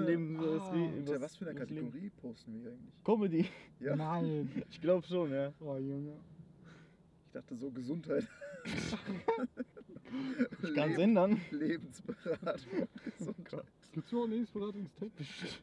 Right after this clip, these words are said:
Speaker 1: Ich glaube nicht.
Speaker 3: Ich glaub auch nicht.
Speaker 1: Also du kannst bestimmt danach suchen, aber eine Kategorie an
Speaker 2: Wir
Speaker 1: sich
Speaker 2: machen
Speaker 1: nicht.
Speaker 2: einfach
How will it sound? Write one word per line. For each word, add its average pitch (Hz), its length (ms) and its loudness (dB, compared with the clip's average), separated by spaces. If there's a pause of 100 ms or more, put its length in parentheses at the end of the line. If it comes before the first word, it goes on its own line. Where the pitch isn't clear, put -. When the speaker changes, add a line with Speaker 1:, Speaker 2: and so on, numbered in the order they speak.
(120)
Speaker 1:
Ich - 200 -10 (240)
glaube 113 340 -6 (200)
nicht. 113 180 -12 (100)
Speaker 3:
Ich - 60 -20
glaub 131 180 -2
auch 131 140 -4
nicht. 123 220 -6 (480)
Speaker 1:
Also - 140 -6
du - 60 -10
kannst - 140 -6
bestimmt - 200 -10
danach 131 180 -2
suchen, 123 320 -6
aber 117 140 -2
eine 117 120 -6 (500)
Kategorie 127 440 -4
an 127 60 -6
Speaker 2:
Wir 127 60 2
Speaker 1:
sich 131 40 2
Speaker 2:
machen 139 140 6
Speaker 1:
nicht. 156 60 4
Speaker 2:
einfach 147 100 4